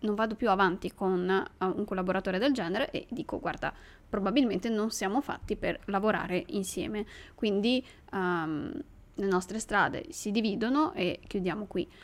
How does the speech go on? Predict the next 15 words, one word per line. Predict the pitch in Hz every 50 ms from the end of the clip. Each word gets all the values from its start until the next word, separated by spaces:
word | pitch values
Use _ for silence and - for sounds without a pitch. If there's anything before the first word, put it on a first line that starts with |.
| - - - - -
Per | - 214
quanto | 214 262 254 240 240
riguarda | 233 240 247 240 226 220 220
il | 214 214
progetto, | 311 - 277 285 247 247 214 220 - - - 254
lì | 233 220 240 247 - - - - - - - - - - - - -
è | - 214 202 202 202
un | 196 190 185 180 190 - - - -
po' | - 220 214
più | 220 - 226
sottile | 214 - 226 208 - - - - 247 240 220 220 208
la | 202 196
differenza, | 196 233 - - - 240 240 220 208 202 202 202 202 196 - - 240 220 214 214 214 208 190 -
eh, | - - 175 165
cioè | - - 190